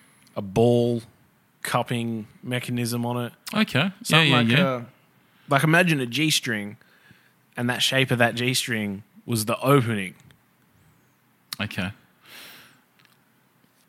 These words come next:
Speaker 2: I don't like where you've gone with G-string.
Speaker 1: Well, just the shape of
Speaker 2: A
Speaker 1: it.
Speaker 2: cup.
Speaker 1: Just
Speaker 2: Let's say cup.
Speaker 1: a cup. Okay,
Speaker 2: Like,
Speaker 1: sure.
Speaker 2: like a cricket box.
Speaker 1: Yeah, that's it. Which is just a
Speaker 2: Yeah.
Speaker 1: big G-string. Well,
Speaker 2: Okay.
Speaker 1: you know. <laughs>
Speaker 2: So,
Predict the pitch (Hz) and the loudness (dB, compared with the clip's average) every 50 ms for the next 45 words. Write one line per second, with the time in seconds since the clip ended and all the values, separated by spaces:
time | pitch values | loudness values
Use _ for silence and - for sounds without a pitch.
0 | _ _ _ _ _ - - 104 104 98 104 104 104 104 104 87 92 92 90 85 | _ _ _ _ _ -10 -4 -2 -2 0 0 0 0 0 -2 -2 -2 -4 -4 -4
1 | 82 - 90 90 90 85 78 - - 92 95 95 - - - - 82 120 - _ | -4 -4 -4 -4 -4 -4 -6 -6 -6 -4 -4 -4 -6 -8 -8 -8 -10 -10 -10 _
2 | - - - - - - _ - 175 196 196 190 196 220 202 - - - 185 151 | -14 -14 -14 -14 -16 -18 _ -2 0 0 0 2 2 4 4 4 2 2 2 2
3 | - - 190 170 175 165 - 165 135 107 104 - - - 226 120 - - 139 127 | 2 2 2 2 2 4 4 4 4 4 2 2 4 4 4 4 4 2 -4 -6
4 | - - - 202 170 - 196 165 135 - - - - - 160 - - 220 202 147 | -8 -4 -2 0 2 4 4 4 2 2 0 0 0 0 -2 -2 2 4 4 4
5 | 92 - - - - - - - 156 151 - 127 120 117 123 123 - - 214 190 | 4 2 -4 -10 -16 -6 0 0 2 2 2 0 -2 -2 -4 -4 2 4 6 6
6 | 151 131 135 151 160 202 202 180 196 - - 233 185 208 147 156 135 92 - - | 4 4 0 0 2 4 4 4 4 4 6 6 6 6 6 6 6 6 4 2
7 | - 320 294 190 113 104 110 131 175 170 165 - 208 170 104 82 - - _ _ | 0 2 4 4 4 4 2 0 0 2 2 2 2 0 0 -2 -6 -12 _ _
8 | _ _ _ _ _ _ _ - 170 160 170 160 151 147 160 170 160 - - 165 | _ _ _ _ _ _ _ 0 2 4 4 4 2 2 2 2 2 2 0 0
9 | - - 196 160 151 160 160 156 139 - - 110 95 85 - _ _ - - - | 2 2 2 2 2 2 2 0 0 0 -2 -6 -8 -10 -14 _ _ -6 -4 -2
10 | 123 110 - 98 - 175 123 101 - - - - - - - - - - - - | -2 -2 -2 -2 -2 0 0 0 0 -2 -4 -4 -6 -10 -16 -20 -20 -20 -20 -20
11 | - - - - _ _ - - - 143 131 - | -20 -20 -20 -20 _ _ -2 2 4 4 4 2